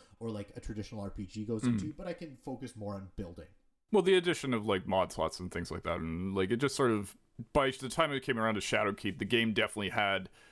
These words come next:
Speaker 2: lent enough into its R P G elements that I was like, "Oh, okay, I'm into this." Even though Shadowkeep itself was a fine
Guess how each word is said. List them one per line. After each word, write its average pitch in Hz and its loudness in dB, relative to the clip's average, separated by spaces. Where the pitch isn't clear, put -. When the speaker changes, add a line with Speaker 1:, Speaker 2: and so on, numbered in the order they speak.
Speaker 2:
lent 135 4
enough 123 2
into 120 0
its 104 0
R 107 4
P 110 -4
G 104 -2
elements 101 0
that 107 4
I 107 4
was 107 -2
like, 180 0
"Oh, 320 6
okay, 196 4
I'm 135 4
into 139 -8
this." - -10
Even 175 6
though 170 6
Shadowkeep 175 2
itself 123 0
was 104 0
a 107 0
fine 107 0